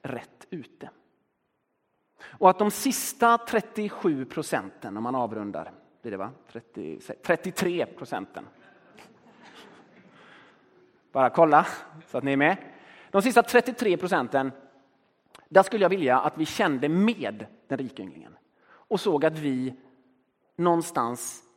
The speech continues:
är där. Och på samma sätt med lärjungarna så skulle jag vilja att ni efter den här stunden tänkte att de har hundra procent fel. Men att de hundra procent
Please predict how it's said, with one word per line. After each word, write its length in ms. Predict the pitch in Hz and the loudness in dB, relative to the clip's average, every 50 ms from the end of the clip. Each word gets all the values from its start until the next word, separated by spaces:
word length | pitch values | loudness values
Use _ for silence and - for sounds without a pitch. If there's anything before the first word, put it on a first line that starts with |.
| _ - | _ -4
är 120 | - 151 151 | -4 -2 -2
där. 540 | 151 214 196 131 92 90 73 - - - - _ _ _ - | 2 0 0 0 -2 -10 -12 -14 -16 -20 -20 _ _ _ -18
Och 180 | - 170 - 190 | -12 -2 4 4
på 80 | 214 | 4
samma 180 | - 247 254 254 | 4 4 2 4
sätt 160 | - 233 - | 4 2 4
med 100 | 202 202 | 2 2
lärjungarna 840 | 202 220 226 202 165 143 139 143 185 202 196 180 151 131 120 113 113 - - - - - | 4 4 6 6 6 4 4 0 -2 -2 0 0 2 2 2 0 -2 -6 -10 -20 -10 -6
så 100 | - 190 | -4 -2
skulle 160 | - 220 214 | 2 4 4
jag 40 | 208 | 4
vilja 140 | 208 208 196 | 6 6 4
att 60 | 202 | 4
ni 220 | 214 208 208 190 - - - - - - _ _ _ _ _ _ - | 4 2 0 0 -2 -10 -20 -20 -20 -20 _ _ _ _ _ _ -2
efter 240 | - 233 - - - | -2 -2 0 0 2
den 80 | 226 | 4
här 100 | 208 180 | 4 4
stunden 340 | 180 - 185 170 156 160 165 | 2 2 2 2 2 2 2
tänkte 340 | 160 208 190 151 135 - 165 | 2 2 0 0 2 2 2
att 80 | 160 - | 2 2
de 120 | 190 208 | 2 2
har 100 | 208 220 | 2 2
hundra 540 | - - - 277 285 277 269 240 240 247 240 | 2 0 2 2 4 4 2 4 4 2 2
procent 440 | 247 220 202 - 165 135 139 139 - | 2 0 -2 0 0 0 0 -4 -8
fel. 600 | - - - - 262 - - 85 90 - - - - _ _ _ _ _ _ _ _ _ _ _ _ _ _ _ _ _ _ _ _ _ _ _ _ _ | -14 -18 -12 -10 -10 -10 -10 -14 -18 -18 -20 -20 -20 _ _ _ _ _ _ _ _ _ _ _ _ _ _ _ _ _ _ _ _ _ _ _ _ _
Men 220 | - 170 170 170 | 0 2 4 4
att 100 | 175 170 | 4 2
de 120 | 185 175 165 | 0 -2 -2
hundra 460 | - 233 277 254 226 202 165 170 170 | 0 0 -2 -2 -2 -6 -8 -10 -12
procent 640 | - 156 135 - 127 104 101 104 - - - - | -12 -12 -12 -10 -10 -10 -10 -12 -14 -16 -20 -20